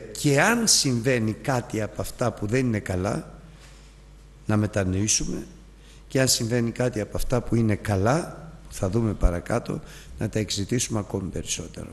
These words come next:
Εάν, λέει, "δεις και επιθυμήσεις, ήδη εμίχευσας". Ο άνθρωπος, λοιπόν,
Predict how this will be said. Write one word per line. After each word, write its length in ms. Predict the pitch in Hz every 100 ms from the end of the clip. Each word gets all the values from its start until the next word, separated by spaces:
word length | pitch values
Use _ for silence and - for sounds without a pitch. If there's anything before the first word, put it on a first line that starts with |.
| - - - - - - - - -
Εάν, 340 | 131 202 214
λέει, 240 | 220 214
"δεις 760 | 156 107 247 208 - - - - - - - - - - - - - - - -
και 200 | - 127
επιθυμήσεις, 1040 | 120 - - 110 101 120 127 170 185 - -
ήδη 340 | 254 240 175
εμίχευσας". 920 | 123 113 104 - 85 - - - - - - - - - - - - - - - - - - - - - - - - - - -
Ο 80 | 143
άνθρωπος, 400 | 214 220 202 170
λοιπόν, 400 | 170 202 180